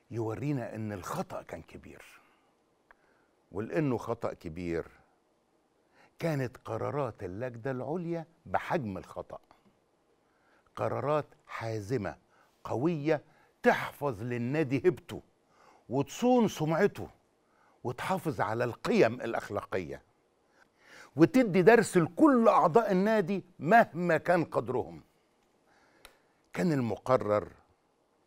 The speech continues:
إن إسحاق حلمي ينفذ قرار اللجنة العليا يوم الاثنين تلاتين نوفمبر ألف تسعمية خمسة وعشرين، لكن اتأجل ليوم الاثنين أربعتاشر ديسمبر،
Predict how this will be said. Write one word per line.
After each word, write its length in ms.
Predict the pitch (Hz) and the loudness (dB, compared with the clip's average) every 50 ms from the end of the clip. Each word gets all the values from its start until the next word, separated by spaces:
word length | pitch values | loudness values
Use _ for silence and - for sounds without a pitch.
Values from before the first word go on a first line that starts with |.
| _ _ - | _ _ -8
إن 160 | 107 107 104 | -8 -6 -6
إسحاق 480 | 104 104 92 - - - 151 151 - - | -8 -10 -12 -12 -8 -6 -6 -6 -6 -8
حلمي 420 | - 143 156 175 160 139 156 170 160 _ _ _ _ _ _ _ _ - | -10 -10 -8 -8 -8 -10 -12 -16 -16 _ _ _ _ _ _ _ _ -8
ينفذ 680 | 113 123 147 175 190 175 - - - - 95 80 - - | -4 0 2 4 4 4 2 -2 -14 -12 -12 -12 -12 -14
قرار 520 | - - 107 110 123 143 147 123 110 117 | -10 -2 -2 0 4 4 4 4 4 2
اللجنة 460 | 117 113 117 131 143 135 110 117 117 117 | -2 0 2 2 2 4 2 0 -2 -2
العليا 500 | 113 113 104 131 151 135 107 101 98 95 | -2 -2 0 0 0 0 0 0 0 0
يوم 280 | 113 131 160 170 160 | 0 0 0 2 2
الاثنين 640 | 156 151 147 156 147 - 156 175 190 196 196 190 160 - - _ _ | 0 2 0 -2 -2 -2 0 2 2 2 2 0 -2 -8 -14 _ _
تلاتين 640 | - 113 107 110 101 - - 127 139 143 143 135 113 | 0 2 4 2 2 0 -2 -4 -2 -2 -2 -2 -4
نوفمبر 580 | 95 90 85 98 117 117 110 104 101 110 104 98 _ _ _ _ _ - | -6 -6 -6 -4 -6 -6 -6 -6 -6 -8 -8 -8 _ _ _ _ _ -2
ألف 280 | 117 131 120 101 - 104 | -2 -2 -2 -4 -8 -12
تسعمية 580 | - - 92 - - 76 90 110 123 113 95 | -10 -10 -12 -12 -10 -10 -8 -6 -4 -4 -4
خمسة 380 | 85 - - 123 113 - - 73 | -6 -4 -6 -8 -8 -8 -12 -12
وعشرين، 440 | 76 69 - - _ - - - - _ _ _ _ _ _ _ - - - | -14 -14 -16 -20 _ -20 -20 -20 -20 _ _ _ _ _ _ _ -20 -10 -2
لكن 320 | 180 220 202 - 175 170 147 | 0 0 0 0 -2 -2 -2
اتأجل 480 | - - - 160 160 120 117 120 120 | -4 -4 -2 -2 -2 -2 -2 -4 -4
ليوم 300 | 107 104 110 127 131 120 | -4 -2 -2 -2 -2 -2
الاثنين 600 | 110 95 92 92 - - 101 120 120 120 120 110 - - - _ - - | -4 -4 -6 -8 -8 -8 -6 -6 -4 -4 -6 -6 -8 -14 -20 _ -4 -4
أربعتاشر 800 | 117 - 78 76 95 82 - - - 117 107 98 - - 101 82 | -4 -4 -2 -2 -2 -2 -2 -6 -6 -4 -4 -4 -6 -8 -10 -10
ديسمبر، 680 | 78 85 82 - - - - - - _ - - - | -10 -12 -16 -16 -16 -20 -20 -20 -20 _ -20 -20 -20